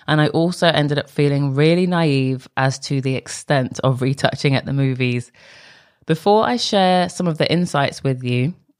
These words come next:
I just wanted to be clear. I'm not talking about A I software that's used to create other worlds and otherworldly beings or tell us scary stories about how robots are going to take over, like we've seen in films such as twenty thirteen's Her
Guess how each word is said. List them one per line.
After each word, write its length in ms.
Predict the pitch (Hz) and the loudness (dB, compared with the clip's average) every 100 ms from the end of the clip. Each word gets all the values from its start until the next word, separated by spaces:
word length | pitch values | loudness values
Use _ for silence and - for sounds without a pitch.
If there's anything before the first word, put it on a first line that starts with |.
| _ _ | _ _
I 100 | 151 | -4
just 140 | 170 - | -4 -2
wanted 200 | 220 196 | -2 -2
to 60 | |
be 120 | - 170 | -4 -6
clear. 300 | - 165 127 | 0 2 2
I'm 120 | 151 | 0
not 160 | 214 | -4
talking 360 | - 196 214 180 | 0 0 0 -2
about 360 | 175 160 147 139 | 0 0 0 0
A 160 | 143 | 0
I 100 | 139 | 0
software 460 | 139 - 139 - 131 | -2 -4 -4 0 2
that's 240 | 131 - | 2 0
used 220 | 135 127 | -2 -2
to 100 | - | -4
create 380 | 131 131 127 127 | -8 -4 -2 -2
other 220 | - 139 143 | -2 2 2
worlds 580 | 135 131 123 113 113 - | 4 2 2 0 -6 -8
and 220 | 110 107 | -8 -6
otherworldly 760 | - 143 143 131 127 120 117 120 | -2 0 0 -2 -6 -6 -12 -6
beings 540 | 131 131 123 110 113 - - - - | -4 -4 -4 -6 -10 -14 -18 -18 -20
or 300 | - 147 143 | 0 2 4
tell 280 | 143 - 147 | 2 2 2
us 400 | 139 - - - - _ _ | 2 -2 -12 -18 -20 _ _
scary 500 | - - 160 143 143 | -8 0 2 4 2
stories 480 | - 151 139 135 123 | 2 4 4 4 2
about 400 | 127 139 123 127 | 0 2 2 0
how 160 | 135 | 0
robots 520 | 127 135 139 131 - 131 | 0 2 2 0 -4 -4
are 60 | |
going 180 | 131 127 | -2 -2
to 80 | - | -4
take 340 | - 123 - | -4 -4 -4
over, 480 | 127 120 120 113 131 - _ _ | -6 -4 -4 -4 -6 -12 _ _
like 180 | 139 135 | -2 0
we've 140 | 127 131 | 0 -4
seen 300 | - 139 127 | 0 0 0
in 80 | 131 | 0
films 340 | 131 123 120 | 0 0 -2
such 300 | - - - | -4 -4 -6
as 120 | 127 | -8
twenty 400 | - 139 131 131 | -4 -2 -2 -2
thirteen's 540 | 127 127 120 110 117 123 | -4 -4 -6 -12 -12 -10
Her 480 | - 143 139 139 | 0 4 6 4